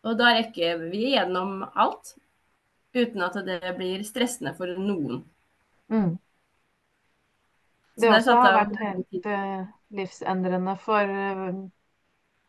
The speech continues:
Speaker 2: vårt liv her, da. Det at jeg har startet for meg selv gjør at vi har en helt annen ro om morgenen.
Speaker 1: Jeg mener jo virkelig, for jeg vet jo hvordan negativ stress påvirker oss.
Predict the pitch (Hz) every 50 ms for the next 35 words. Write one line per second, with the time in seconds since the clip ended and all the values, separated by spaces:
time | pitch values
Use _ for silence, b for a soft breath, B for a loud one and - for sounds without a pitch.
0 | _ - 180 180 190 - - _ 208 196 190 190 208 214 220 196 214 196 196 226
1 | 247 247 233 214 - - 220 190 208 202 202 202 185 214 196 190 190 - - 208
2 | 180 - 175 165 - - 180 175 190 185 - 208 202 208 196 190 180 170 170 175
3 | - 233 254 240 233 190 180 180 190 196 202 190 180 170 202 190 175 175 175 170
4 | 165 165 170 175 185 185 185 185 170 165 180 214 220 - _ _ _ _ _ _
5 | _ _ _ _ _ _ _ _ _ _ _ _ _ _ _ _ _ _ _ _
6 | _ _ _ _ _ _ - 233 254 294 302 277 226 196 196 214 233 - - 233
7 | 247 226 208 214 - 170 190 208 214 220 226 226 226 214 220 226 214 190 165 180
8 | - 196 196 202 202 208 208 - - - 190 190 185 185 190 190 190 180 165 196
9 | 196 202 202 196 180 160 160 175 180 - 196 190 208 - - 185 202 233 - -
10 | - _ _ 190 165 151 - 151 165 165 - - 180 185 247 453 480 - -